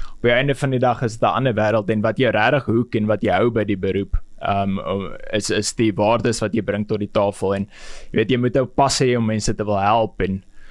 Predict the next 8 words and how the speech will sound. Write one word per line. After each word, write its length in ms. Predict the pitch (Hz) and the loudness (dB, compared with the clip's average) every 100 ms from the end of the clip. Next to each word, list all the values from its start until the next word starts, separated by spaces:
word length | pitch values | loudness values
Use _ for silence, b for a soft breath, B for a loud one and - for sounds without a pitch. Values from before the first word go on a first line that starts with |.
| b - | b -2
ons 160 | 123 123 | 0 2
byvoorbeeld 640 | 139 139 131 120 117 101 | 0 2 2 4 2 2
by, 240 | 107 104 98 | 2 2 0
by 100 | 98 | 0
Milan 340 | 101 95 101 104 | 2 2 2 2
Lourens 360 | 110 117 107 | 2 2 -2
Viljoen 400 | - 101 120 117 | -2 0 2 0
glo 500 | - 120 117 113 104 | 0 0 2 2 0